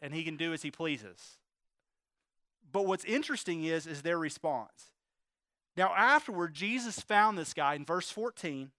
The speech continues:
and he found him in the temple, and he said to him, "See, you are well." And he uses this perfect tense word, "well,"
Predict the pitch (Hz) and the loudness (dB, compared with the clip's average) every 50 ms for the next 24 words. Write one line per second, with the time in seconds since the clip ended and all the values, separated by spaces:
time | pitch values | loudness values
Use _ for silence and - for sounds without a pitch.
0 | _ _ _ _ _ _ - 175 196 196 170 - 220 196 214 240 254 254 262 254 | _ _ _ _ _ _ -8 -4 -4 -4 0 2 4 6 6 6 4 2 0 -2
1 | 262 - 233 233 214 - 185 165 160 165 - - - 220 226 185 175 156 160 160 | -2 -2 -2 -2 -2 -2 -4 -4 -4 -4 -2 0 0 0 0 0 -2 -2 -2 -2
2 | 156 - - - 220 240 262 277 277 233 190 175 208 226 247 240 202 226 214 208 | -4 -4 -4 0 0 2 2 2 0 -2 -2 -2 -2 -2 0 2 2 4 4 4
3 | 202 185 190 202 196 185 156 123 120 120 170 190 208 190 233 294 339 294 - 247 | 4 4 4 4 4 4 4 0 -2 -4 -6 -4 -2 -2 0 0 0 0 -2 -2
4 | 208 202 180 - - - - 233 240 240 - 196 156 - - - 214 190 170 - | -2 -2 -4 -6 -4 2 4 6 6 6 4 -2 -12 -10 -6 -4 -4 -4 -4 -6
5 | - 175 185 180 165 147 139 139 143 156 165 156 131 104 | -2 0 2 2 2 2 -2 -2 0 0 0 0 -2 -4